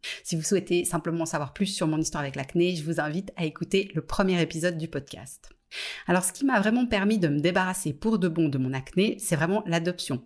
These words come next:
petit à petit d'un mode de vie anti-acné holistique.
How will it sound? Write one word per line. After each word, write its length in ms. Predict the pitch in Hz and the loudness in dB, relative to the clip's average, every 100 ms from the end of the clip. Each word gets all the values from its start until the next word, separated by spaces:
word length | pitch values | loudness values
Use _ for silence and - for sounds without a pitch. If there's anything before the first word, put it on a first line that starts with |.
| _ | _
petit 340 | 190 196 - | -2 -2 -4
à 40 | 131 | -4
petit 440 | - 139 233 285 - - - | -4 -4 -2 -2 -6 -14 2
d'un 100 | 170 | 4
mode 240 | 175 214 | 4 2
de 120 | 202 175 | 0 0
vie 340 | 156 196 - | 0 -4 -4
anti-acné 760 | 220 233 240 185 160 180 185 190 - | 0 0 0 -2 0 0 0 -4 -2
holistique. 680 | 190 160 - - 131 - | 0 0 -6 -8 -14 -16